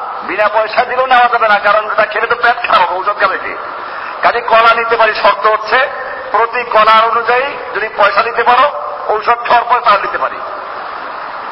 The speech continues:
ঠিক এরকম ভাবে আল্লাহ সুবহানাহু ওয়া তাআলা নারীদের জন্য পর্দার হিজাবের আয়াত দিয়েছেন। নারী ইসলামের কাছে অনেক মূল্যবান, সেজন্য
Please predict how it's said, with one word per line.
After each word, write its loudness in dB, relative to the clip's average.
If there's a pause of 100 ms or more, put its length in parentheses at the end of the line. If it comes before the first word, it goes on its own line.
(440)
ঠিক 0
এরকম 4
ভাবে 4 (1000)
আল্লাহ 4
সুবহানাহু 4
ওয়া 4
তাআলা 6 (560)
নারীদের 2
জন্য 2
পর্দার 4
হিজাবের 4
আয়াত 4
দিয়েছেন। 0 (600)
নারী 2
ইসলামের 0
কাছে 2
অনেক 4
মূল্যবান, 2
সেজন্য -2